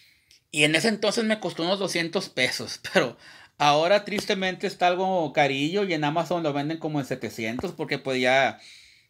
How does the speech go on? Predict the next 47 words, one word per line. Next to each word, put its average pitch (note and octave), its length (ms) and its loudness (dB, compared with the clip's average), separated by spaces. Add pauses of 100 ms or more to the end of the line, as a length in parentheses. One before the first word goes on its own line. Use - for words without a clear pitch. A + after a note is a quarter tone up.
es - 160 -8
un D#3+ 60 -2
artículo D#3 400 -2
de D3 140 0
colección. B2 720 -4 (920)
Pero, C#3 240 -2
pues, C3+ 160 -2
bueno, A#2+ 320 -2 (300)
<laughs> - 320 -18
a D3 80 2
lo D3+ 120 4
mejor D3 240 0
por D#3+ 120 2
ahí D#3 60 2
lo D#3+ 80 -2
encuentran D#3 340 -2
más D3+ 140 0
barato, C3 400 2
a - 20 -4
lo D#3+ 60 -2
mejor C#3+ 260 0
en D3 60 -2
Mercado C#3 380 0
Libre. C#3+ 420 -4 (640)
Si C#3+ 120 -8
son F#3 160 -2
fan F#3+ 240 0
de F#3+ 140 2
James E3 300 -4
Bond D3 360 0 (1400)
o C#3 140 -2
de C#3 180 2
alguno C3+ 300 0
de D#3+ 80 4
los D3+ 180 -2
actores C3 420 -2
que A#2+ 300 0
lo, A2+ 680 -4 (760)
que C3 120 -2
ha B2+ 60 6
interpretado C#3 500 -2
el C3+ 60 -2
personaje C3 480 -4
a C3+ 80 2
lo B2+ 80 -2
largo B2+ 340 0
de, G#2+ 380 -2